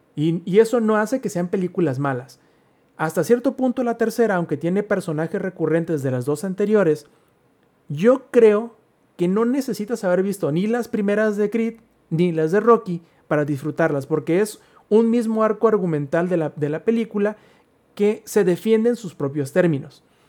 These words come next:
Ahora bien, lo que podría mucha gente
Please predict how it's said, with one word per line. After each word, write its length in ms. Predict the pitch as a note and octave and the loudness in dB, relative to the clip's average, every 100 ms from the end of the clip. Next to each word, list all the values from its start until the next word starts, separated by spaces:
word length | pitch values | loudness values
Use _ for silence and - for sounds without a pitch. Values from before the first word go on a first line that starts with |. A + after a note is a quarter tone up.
| _ _ - | _ _ -2
Ahora 360 | D#3 E3+ D#3 | 2 4 4
bien, 340 | D#3 F3 C#3 - _ _ _ _ _ _ _ _ - | 2 2 0 -6 _ _ _ _ _ _ _ _ -2
lo 520 | E3 E3+ F3 F3 - | 0 4 4 2 0
que 140 | F3 | -2
podría 560 | E3+ E3+ E3 F#3+ A#3+ B3 | 0 0 2 2 2 0
mucha 360 | A3 A3+ B3 A3+ | -2 -2 -4 -4
gente 720 | A3+ A3 A3 A3 G3+ G3 | 0 0 0 -2 -2 -2